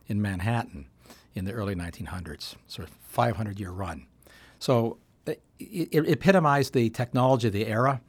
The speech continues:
that, that what one could even build such things, and the reverence. In our era, we're building these massive data centers by what we could call digital masons,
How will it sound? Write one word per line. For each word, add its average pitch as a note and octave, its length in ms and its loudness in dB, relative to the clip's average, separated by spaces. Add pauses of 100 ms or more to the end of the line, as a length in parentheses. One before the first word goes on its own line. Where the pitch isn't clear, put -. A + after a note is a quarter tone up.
(260)
that, A#2 120 -8 (400)
that A#2+ 300 -2
what B2 180 -2
one C#3 260 2
could B2+ 160 2
even G#2+ 260 0
build A2+ 440 0
such - 320 -10
things, E2+ 500 -16 (640)
and B2 140 2
the C#3 80 8
reverence. G2+ 600 2 (720)
In C3+ 100 6
our E3 160 12
era, G#2+ 360 2 (540)
we're B2+ 140 4
building B2+ 460 6
these A2+ 200 0
massive B2 1160 4
data G#2+ 260 -2
centers F2+ 560 -12 (420)
by G#2+ 200 0
what A#2 180 0 (140)
we A2 120 0
could A#2 140 -6
call A#2 160 0
digital G#2+ 340 0
masons, G#2 680 -4